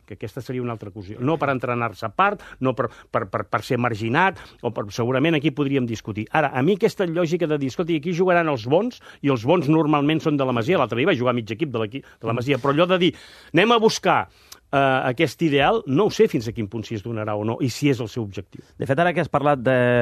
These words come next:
Speaker 2: de Xavi Espar, que l'altre dia va ser titular al lateral esquerre en lloc d'Alejandro Balde, és interessant escoltar un dels entrenadors que va tenir a la Masia, precisament, a la graderia del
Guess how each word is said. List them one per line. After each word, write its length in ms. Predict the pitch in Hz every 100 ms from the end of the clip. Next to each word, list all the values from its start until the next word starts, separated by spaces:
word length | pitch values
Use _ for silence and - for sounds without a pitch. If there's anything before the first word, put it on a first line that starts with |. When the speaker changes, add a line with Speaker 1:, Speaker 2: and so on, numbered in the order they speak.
| 117
Speaker 2:
de 1040 | 110 120 117 110 110 107 104 101 98 92 -
Xavi 260 | - 117 110
Espar, 680 | - 143 123 127 139 -
que 180 | - 92
l'altre 280 | 98 101 98
dia 80 | 107
va 80 | 104
ser 140 | - 101
titular 280 | 104 104 104
al 80 |
lateral 240 | 101 101 101
esquerre 300 | 98 104 101
en 40 | 101
lloc 100 | 95
d'Alejandro 920 | 101 98 98 95 92 98 98 110 101 113
Balde, 300 | 127 107 131 151 113
és 80 | 147
interessant 400 | 156 156 147 151
escoltar 460 | - 117 127 135 135
un 140 | 127
dels 180 | 127 117
entrenadors 380 | 110 117 117 110
que 80 | 113
va 60 |
tenir 220 | 107 107 107
a 120 | 104
la 100 | 98
Masia, 340 | 98 110 117
precisament, 560 | 104 104 104 107 117 143 - - - -
a 240 | 113 107 107
la 100 | 104 104
graderia 240 | 107 127
del 80 | 139